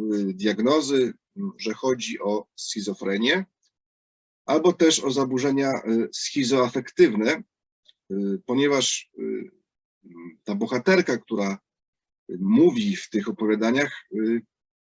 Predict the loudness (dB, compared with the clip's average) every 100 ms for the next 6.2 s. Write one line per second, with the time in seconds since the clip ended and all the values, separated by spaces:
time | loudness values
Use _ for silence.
0 | _ _ _ -10 -4 -2 0 -2 -4 _
1 | -8 0 0 2 -2 -2 -2 0 2 4
2 | 2 2 0 -2 -2 0 2 2 0 -10
3 | -8 -6 -4 -2 -2 -4 -8 -6 -4 -4
4 | -2 -2 0 0 0 0 -2 0 0 -4
5 | -10 -20 -20 _ _ _ -10 -2 0 2
6 | 2 0